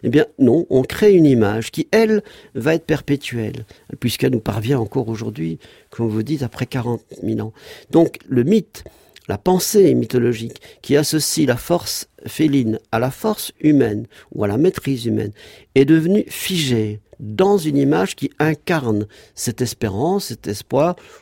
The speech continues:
voire, euh, cette conviction. Et là, nous sommes, euh, non pas à l'origine du mythe, certainement pas, mais à l'origine d'une matérialisation mythologique qui va enclencher toute l'histoire des images jusqu'à aujourd'hui.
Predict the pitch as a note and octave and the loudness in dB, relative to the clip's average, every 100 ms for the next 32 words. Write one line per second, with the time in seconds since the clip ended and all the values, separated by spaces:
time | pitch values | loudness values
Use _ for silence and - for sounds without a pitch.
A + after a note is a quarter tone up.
0 | _ - G#2+ C#3+ D#3+ B2 B2 A#2+ B2+ B2 | _ -6 0 2 2 0 -4 -4 -4 -6
1 | - - C3 A2+ G#2+ - B2+ A2 - _ | -10 -2 0 0 -4 -4 -4 -6 -10 _
2 | _ _ _ - A#2 - E2+ D#3+ G3 D3 | _ _ _ 0 0 -2 0 2 2 0
3 | - E3+ E3+ D3 - - - - - - | 0 0 2 -2 -10 -20 -20 -20 -20 -12
4 | - B2 B2+ C3 - F2 C#3+ G#3+ A#3 G3 | -4 2 2 2 -2 0 2 4 4 6
5 | E3 C3 C#3+ C3 C3 D3 - C3 - B2 | 4 4 2 4 6 4 2 -4 -2 -2
6 | A2+ G#2+ B2 A#2 G#2+ - - B2+ E3 F#3 | -2 -2 -2 -2 -4 -16 -6 0 4 4
7 | F3+ G3+ F3 D3 C#3+ D#3+ E3 E3 C#3 C#3 | 4 2 4 6 8 6 4 2 2 2
8 | C3+ C#3 B2 B2+ - C#3+ C3+ A#2 - - | 4 4 2 0 -2 0 2 0 -8 -20
9 | _ A#2+ A2+ A#2 A2 G#2+ A2+ - - _ | _ -4 -2 0 0 -2 -8 -18 -20 _
10 | _ - G#2+ B2+ - C#3 C3 - B2 A2 | _ -2 0 0 0 0 0 0 0 0
11 | - D#3+ F#3+ - - _ - D#3+ - B2+ | 0 0 -2 -6 -20 _ -6 -6 -4 -8
12 | - - D#3 B2 A2+ G#2+ G#2 B2+ F3 D3 | -6 0 0 0 -2 -2 -2 0 0 -2
13 | A2 G#2+ A2+ G#2+ - G#2 G#2+ B2+ A2+ A2 | -6 -8 -10 -12 -8 -8 -8 -10 -12 -14